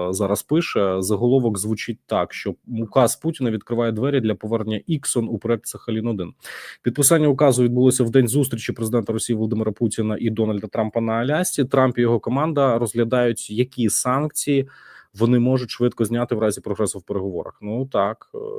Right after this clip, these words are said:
і сьогодні "Сахалін-один" не підпадає під прямі санкції С Ш А щодо російської енергетики. Судячи з усього, про великий пакет питань Білий Дім і, і Білий Дім і Кремль попередньо домовилися, е, ще задовго до зустрічі.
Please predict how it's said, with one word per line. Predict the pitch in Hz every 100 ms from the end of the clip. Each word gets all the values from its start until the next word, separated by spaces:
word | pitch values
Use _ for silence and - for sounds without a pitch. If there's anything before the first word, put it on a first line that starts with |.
| 98
і | 120 120
сьогодні | - 131 139
"Сахалін-один" | 131 127 127 131 139 165 151 -
не | 113 147
підпадає | 139 147 135 135 123 123 123 139
під | 139 117 -
прямі | 101 110 117
санкції | - 113 110 - - 104
С |
Ш | - 123 135 135
А |
щодо | 139 120 113 107 104
російської | 101 104 - 98
енергетики. | 95 87 - 92
Судячи | - 120 117
з | 113
усього, | 110 147 131 120 _ - - - - _
про | 120 123
великий | 123 139 131 127
пакет | - 120 - 113 -
питань | 120 139 143 135
Білий | 113 120 117
Дім | 107 120 117
і, | 110
і | 110 110 110 110
Білий | 104 120 113
Дім | 120 117
і |
Кремль | - 135 139
попередньо | 127 110 117 120 117
домовилися, | 107 104 110 107 107 - 107 98
е, | 90 98 98
ще | 98 - 110
задовго | 101 98 98 95 101 95 98
до | 95
зустрічі. | 104 98 - 82 -